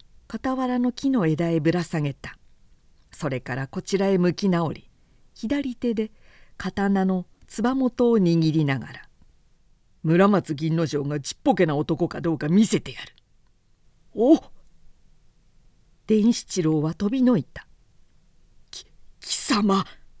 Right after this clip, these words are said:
俺を切るつもりか。」「俺には野心がある。しかもそれはもう手の届くところに来ているんだ。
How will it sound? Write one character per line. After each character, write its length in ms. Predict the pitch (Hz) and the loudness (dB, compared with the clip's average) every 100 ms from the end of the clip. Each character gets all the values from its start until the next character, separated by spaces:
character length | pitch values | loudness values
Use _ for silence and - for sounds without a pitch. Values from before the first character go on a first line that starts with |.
| - _ - - - | -20 _ -20 -20 -14
俺 340 | 131 190 208 | -6 0 2
を 140 | 233 | 2
切 200 | - 214 | 0 2
る 140 | 285 320 | 6 6
つ 140 | 202 | 4
も 120 | 202 | 2
り 100 | 190 | 2
か。」 280 | 180 - - - - _ _ _ _ _ _ _ _ _ _ _ _ | 0 -8 -12 -20 -20 _ _ _ _ _ _ _ _ _ _ _ _
「俺 280 | 170 165 208 | 0 4 4
に 120 | 240 | 4
は 100 | 196 | 4
野 120 | 202 | 4
心 220 | 277 285 175 | 2 0 -4
が 100 | 127 | -6
あ 60 | |
る。 160 | 120 - _ _ - | -14 -20 _ _ -16
し 140 | - - | -12 -10
か 160 | - | -10
も 140 | 139 156 | -12 -14
そ 160 | - | -12
れ 100 | 131 | -8
は 60 | 151 | -4
も 160 | 165 147 | -4 -6
う 40 | |
手 160 | - 190 | -6 -6
の 140 | 151 | -6
届 300 | - 151 196 | -6 -6 -6
く 40 | |
と 160 | - 135 | -6 -8
こ 120 | 175 | -6
ろ 60 | 160 | -6
に 120 | 143 | -8
来 120 | - | -6
て 100 | 185 | -2
い 100 | 165 | 0
る 140 | 175 202 | 2 4
ん 40 | |
だ。 120 | 202 | 2